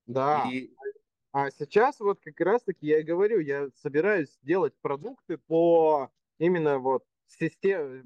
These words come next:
Speaker 1: ну, системная онлайн-школа, продукт так и будет звучать. То есть как выстроить систему так, чтобы можно было там через пять месяцев выйти вообще с операционки. Вот смотри, у меня...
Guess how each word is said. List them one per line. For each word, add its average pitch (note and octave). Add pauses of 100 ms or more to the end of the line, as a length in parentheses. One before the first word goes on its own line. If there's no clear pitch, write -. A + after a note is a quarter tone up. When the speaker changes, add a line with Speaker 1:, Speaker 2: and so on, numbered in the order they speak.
(120)
Speaker 1:
ну, C3
системная G#3
онлайн-школа, D#3+
продукт B2+
так -
и D#3
будет D#3
звучать. G#2+ (580)
То D3+
есть C#3
как E3+
выстроить E3
систему A3
так, F#3
чтобы D3
можно E3
было D#3
там A#2
через A#2+ (140)
пять D3+
месяцев C#3+ (280)
выйти C#3+
вообще D3+
с -
операционки. F3 (400)
Вот E3
смотри, F3
у C#3
меня... B3